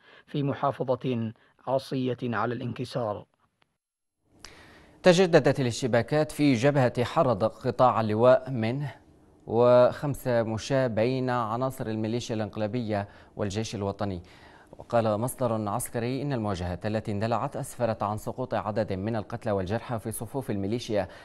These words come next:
Speaker 2: وأسر اثنين من الحوثيين، فيما استشهد ثلاثة من الجيش الوطني.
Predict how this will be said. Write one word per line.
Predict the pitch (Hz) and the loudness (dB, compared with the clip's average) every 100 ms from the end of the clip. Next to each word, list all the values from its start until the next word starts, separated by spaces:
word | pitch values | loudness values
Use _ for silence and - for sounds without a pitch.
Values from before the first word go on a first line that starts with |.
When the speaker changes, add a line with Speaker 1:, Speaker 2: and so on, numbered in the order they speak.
| - - | -10 0
Speaker 2:
وأسر | 95 127 110 | 0 0 -2
اثنين | 113 117 131 123 | -2 0 0 0
من | 113 | 0
الحوثيين، | 110 - 110 110 104 127 120 | -2 -2 -4 -2 -2 -2 -2
فيما | - 110 101 | -2 -4 -4
استشهد | - 143 120 107 | -6 -8 -4 -2
ثلاثة | 101 123 135 127 107 87 - - | -2 0 -2 -2 -4 -6 -14 -10
من | - 131 | -2 -2
الجيش | 101 87 131 147 | 0 0 -2 -2
الوطني. | 127 101 95 80 | -2 -2 -4 -8